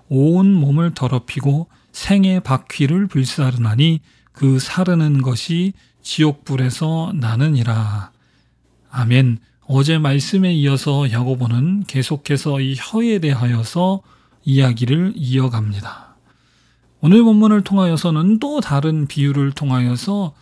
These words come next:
이 혀의 능력에 대하여서 야고보가 이야기하고 있는데요. 오늘은 작은 불이 큰 숲을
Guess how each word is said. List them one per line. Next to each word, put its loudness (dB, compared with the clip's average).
이 0
혀의 0
능력에 2
대하여서 -2
야고보가 -2
이야기하고 -2
있는데요. -2
오늘은 2
작은 0
불이 0
큰 2
숲을 -4